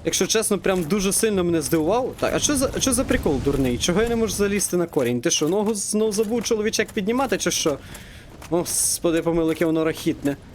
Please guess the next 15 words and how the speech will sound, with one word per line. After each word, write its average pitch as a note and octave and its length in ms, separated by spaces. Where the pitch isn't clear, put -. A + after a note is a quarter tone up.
Так, C#3+ 360
давайте A3 320
піднімемось A#3 480
нагору. A#3 320
Мене F#3+ 240
цікавить, A3 420
хто A#3 160
це - 140
був A3 180
у A3 60
нас, G#3 360
е, F#3 120
вчора G#3 400
тут - 400
такий. C3+ 360